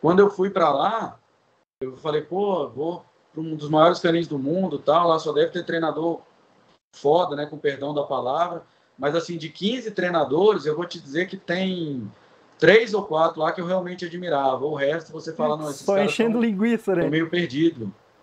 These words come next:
Speaker 1: Exatamente, exatamente.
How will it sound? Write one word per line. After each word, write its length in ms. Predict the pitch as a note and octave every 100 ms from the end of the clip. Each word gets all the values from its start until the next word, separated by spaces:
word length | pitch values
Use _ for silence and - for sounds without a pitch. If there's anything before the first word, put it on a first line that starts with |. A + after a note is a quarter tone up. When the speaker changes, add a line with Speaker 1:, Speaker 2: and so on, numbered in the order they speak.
| _ _ _ _ _ _ _ _ _ _ _ _ _ _ _ _ _ _ _ _ -
Speaker 1:
Exatamente, 760 | D3 D3 E3 G3+ G3 F3 F3
exatamente. 720 | C3+ C#3 C#3+ F#3 D#3 D3+ -